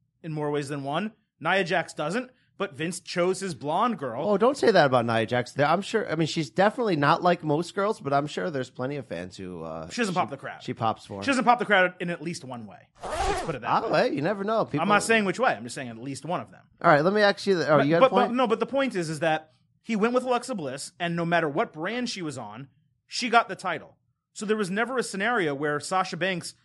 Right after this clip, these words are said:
Speaker 1: became the preferred leader on, during the brand split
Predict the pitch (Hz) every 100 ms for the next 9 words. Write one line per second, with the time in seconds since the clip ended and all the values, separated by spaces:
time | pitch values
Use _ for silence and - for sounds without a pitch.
0 | _ _ - 185 - 220 208 208 175 -
1 | 185 190 175 139 185 220 156 139 - _
2 | 170 190 190 151 202 190 156 156 233 262
3 | - 135 131